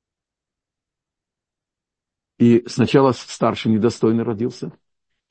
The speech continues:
Иуда начинает тонуть. Он хочет остановить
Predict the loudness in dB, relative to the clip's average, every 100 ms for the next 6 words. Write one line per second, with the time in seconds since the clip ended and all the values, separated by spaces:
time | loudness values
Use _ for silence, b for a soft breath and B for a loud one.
0 | _ _ -2 0 2 2 0 -2 -6 -8
1 | -6 -6 -4 -4 -4 _ _ _ _ _
2 | _ _ _ _ -6 -4 -4 -8 -18 _
3 | _ _ _ _ _ _ _ _ -12 -10
4 | -6 -6 -6 -10 -8 -4 -2 -4 -6 -14